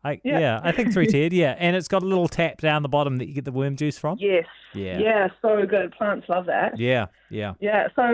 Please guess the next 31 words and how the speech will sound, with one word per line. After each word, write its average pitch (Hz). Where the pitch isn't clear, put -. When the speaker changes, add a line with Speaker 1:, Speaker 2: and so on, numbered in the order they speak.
Speaker 2:
I've 226
got 254
that. -
I 226
also 247
have 262
an 233
in-ground 233
worm 247
farm. 285
So 240
Speaker 1:
Mm. 214
Speaker 2:
I 208
have 196
three 202
veggie 214
garden 175
beds, 180
and 196
it's -
essentially 208
just, 185
uh, 180
a 190
bucket 196
Speaker 1:
Right. 196
Speaker 2:
that 220
has 208
holes 226
in 202
the 190